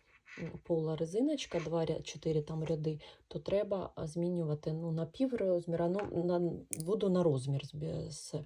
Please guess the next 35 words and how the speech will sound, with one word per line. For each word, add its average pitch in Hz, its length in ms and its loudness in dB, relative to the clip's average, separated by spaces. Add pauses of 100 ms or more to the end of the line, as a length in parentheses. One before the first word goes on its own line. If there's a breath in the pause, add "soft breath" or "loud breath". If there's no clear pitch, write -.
(460 loud breath)
зменшувати, 156 720 2
бачите? 196 440 2
І 175 260 0
ось 190 240 -2
ця 185 160 -6
штучка, - 420 -8
хотіла 170 400 -8
вам 165 180 -6
показати, 165 640 -10 (440 loud breath)
вона 175 160 -2
класна, 175 460 -4
коли 165 260 -4
змінюєш, 202 600 -4
ось 165 160 -8
так, 180 220 -6
може, 160 220 -4
хто 170 200 -8
не 160 140 -4
знає, 185 400 -8
ось 151 140 -10
так 170 220 -8
затягувати, 165 680 -8 (260 loud breath)
щоб - 180 -12
ось 160 100 -2
тут 180 240 -4
не 170 80 -4
розкручувалось, 156 800 -10
тому 156 360 -8
пот-, - 360 -12
потім 175 300 -2
незручно. 165 640 -4 (560 loud breath)
І 180 120 0
ось 196 180 0
зараз 185 460 -2
я 165 180 -4